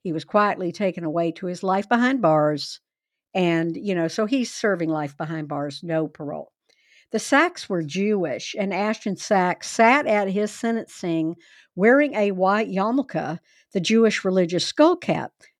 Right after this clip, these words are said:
Now, a white yarmulke, uh, is the traditional for the holiday of Yom Kippur, which is the Day of Atonement,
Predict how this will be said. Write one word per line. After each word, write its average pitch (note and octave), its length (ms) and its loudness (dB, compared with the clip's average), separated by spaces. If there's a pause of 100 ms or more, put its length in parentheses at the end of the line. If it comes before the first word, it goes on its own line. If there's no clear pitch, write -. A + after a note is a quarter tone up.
Now, G#3 260 2
a F#3+ 100 4
white C4+ 540 4
yarmulke, E3+ 720 0 (460)
uh, F#3 260 4
is F3 300 -2
the F3+ 280 -10
traditional G3 760 0
for G3 180 -2
the E3+ 100 2
holiday F3+ 960 2 (300)
of E3 140 0
Yom E3+ 300 4
Kippur, G#3+ 600 2 (120)
which G3 240 -2
is F3 180 -6
the F#3 100 -4
Day E3 220 2
of F3 80 -2
Atonement, F3+ 540 -2